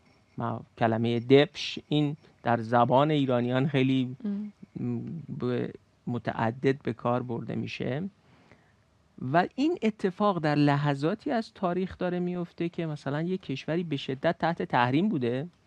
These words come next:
Speaker 1: و به شدت منابع ارزیش تحت فشار بوده و در کنار مثلاً نیازمندی‌های داروییش، نیازمندی‌های فناوریش، نیازمندی‌های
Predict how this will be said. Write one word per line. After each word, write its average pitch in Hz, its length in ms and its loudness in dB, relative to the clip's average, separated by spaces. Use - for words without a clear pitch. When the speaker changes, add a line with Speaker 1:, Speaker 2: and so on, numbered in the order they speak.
Speaker 1:
و 143 80 6
به 151 140 4
شدت 175 580 2
منابع 160 460 2
ارزیش 139 460 0
تحت 156 300 0
فشار 131 460 2
بوده 104 340 -6
و 135 160 2
در 131 220 0
کنار 151 720 0
مثلاً 135 360 -2
نیازمندی‌های 123 840 0
داروییش، 120 840 4
نیازمندی‌های 120 680 0
فناوریش، 117 920 0
نیازمندی‌های 123 1300 0